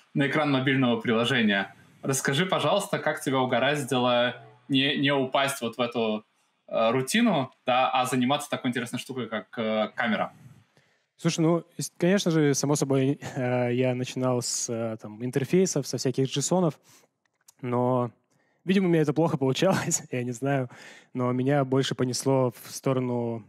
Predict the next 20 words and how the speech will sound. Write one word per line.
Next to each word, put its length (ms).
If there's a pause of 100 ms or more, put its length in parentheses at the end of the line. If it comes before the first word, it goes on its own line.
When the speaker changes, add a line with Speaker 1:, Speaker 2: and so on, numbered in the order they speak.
(160)
Speaker 2:
э, 280
какого-то, 500 (320)
э, 320
хардкора 840
с 140
камерой, 540
с, 320
э, 280
обработкой, 640 (360)
с 140
нативом. 500 (880)
Э, 540
вот, 240 (100)
поэтому 280
я 260 (500)
здесь, 480 (1000)
и 140
мне 200
это 180
нравится. 400